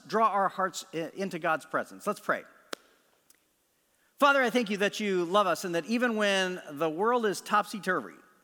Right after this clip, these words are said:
when the world is in chaos, that you are still God on the throne, that everything is still in your hands and in your control.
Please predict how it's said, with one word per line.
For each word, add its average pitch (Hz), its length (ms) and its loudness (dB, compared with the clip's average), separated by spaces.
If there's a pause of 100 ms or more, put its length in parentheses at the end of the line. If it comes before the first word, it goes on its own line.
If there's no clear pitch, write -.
(140)
when 151 240 -4
the 160 60 -2
world 214 280 2
is 190 120 0
in 196 140 -4
chaos, - 600 -6 (400)
that 147 160 0
you 214 220 0
are 220 100 4
still 220 680 0 (100)
God 208 280 6
on 214 160 2
the 196 80 0
throne, 156 400 0 (640)
that 160 140 2
everything 226 340 2
is 214 80 0
still 254 220 4
in 226 100 2
your 247 140 4
hands 226 280 0
and 220 100 0
in 220 60 -2
your 226 160 2
control. 220 540 -6